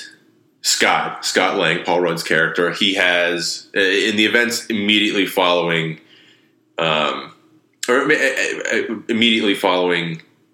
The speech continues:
uh, Captain America: Civil War, and I guess it's two years after that, 'cause he, he was captured,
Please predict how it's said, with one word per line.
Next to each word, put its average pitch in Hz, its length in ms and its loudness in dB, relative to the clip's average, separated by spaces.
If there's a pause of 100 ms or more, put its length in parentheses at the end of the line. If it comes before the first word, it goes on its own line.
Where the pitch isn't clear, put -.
(240)
uh, 80 260 -2
Captain 98 340 0
America: 87 280 2
Civil 78 320 0
War, 78 200 0
and 82 140 0
I 85 40 2
guess 90 200 -2
it's - 160 -6
two 131 240 2
years 98 240 2
after 82 320 2
that, 76 320 -2
'cause 80 340 -2
he, 85 360 0
he 85 100 -4
was 80 160 -2
captured, 104 760 0